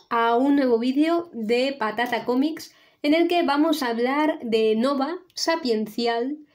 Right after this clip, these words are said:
la continuación de la etapa a cargo de Dan Abnett y Lanning. Ya que, bueno, en el anterior vídeo comentamos un poquito sobre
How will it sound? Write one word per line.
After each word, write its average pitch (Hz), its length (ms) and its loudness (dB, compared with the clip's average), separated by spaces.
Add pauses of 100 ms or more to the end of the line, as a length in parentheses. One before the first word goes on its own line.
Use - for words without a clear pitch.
(260)
la 294 320 0
continuación 240 920 0
de 208 680 0
la 202 120 -2
etapa 240 600 -4
a 220 160 -4
cargo 240 360 -2
de 226 120 0
Dan 220 240 -2
Abnett 247 460 -6 (240)
y 311 300 2
Lanning. 190 400 -2 (680)
Ya 233 220 0
que, 226 400 2
bueno, 220 320 0
en 233 160 0
el 220 80 2
anterior 233 840 0
vídeo 277 500 -2 (760)
comentamos 247 580 0
un 240 140 0
poquito 247 480 -2
sobre 220 680 -2